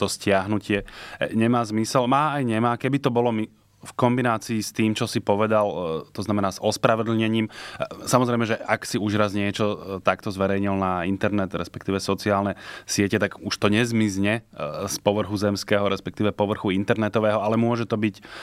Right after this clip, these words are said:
prejav nejakej sebareflexie, vravím, v kombinácii s tým ospravedlnením. Takto to ako sebareflexia,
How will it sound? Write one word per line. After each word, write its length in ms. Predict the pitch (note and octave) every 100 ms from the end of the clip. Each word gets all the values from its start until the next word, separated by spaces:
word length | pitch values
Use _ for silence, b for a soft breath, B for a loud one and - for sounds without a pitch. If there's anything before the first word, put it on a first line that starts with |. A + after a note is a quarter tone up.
| B -
prejav 240 | A2+ G#2+
nejakej 320 | G#2 G#2 G2+
sebareflexie, 960 | - G#2+ G#2 F#2+ G2 F#2+ - F#2+ F2+ - - - -
vravím, 320 | A2 G#2 F#2+
v 80 | -
kombinácii 560 | A2+ A2 G#2 F#2+ G#2 F#2+
s 80 |
tým 160 | - G2+
ospravedlnením. 800 | F2 F#2 - F#2 F2+ F2 E2+ E2+ B B B
Takto 240 | A2 A#2 A#2+
to 160 | A#2
ako 320 | G2+ - G#2
sebareflexia, 1120 | F2+ G#2 G2 F#2+ - F#2+ - G2 F#2 E2 E2